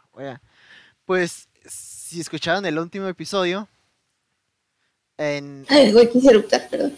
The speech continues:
Speaker 1: <laughs> en el último episodio, al final, este, yo hice así como una breve,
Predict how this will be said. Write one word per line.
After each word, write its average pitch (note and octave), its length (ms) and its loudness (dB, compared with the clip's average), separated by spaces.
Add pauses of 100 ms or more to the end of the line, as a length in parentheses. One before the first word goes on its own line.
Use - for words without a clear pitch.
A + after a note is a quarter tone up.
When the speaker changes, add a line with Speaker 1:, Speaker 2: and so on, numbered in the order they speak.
Speaker 1:
<laughs> E5+ 1200 4
en - 80 0
el D3+ 120 -2
último F#3+ 260 -10
episodio, F3 800 -8
al D3+ 160 -8
final, D3+ 480 -6 (1200)
este, D3+ 600 -6
yo F3 500 -10 (140)
hice D#3+ 220 -14
así F#3 180 -14
como F#3+ 180 -12
una F#3 200 -8
breve, D#3 1040 -10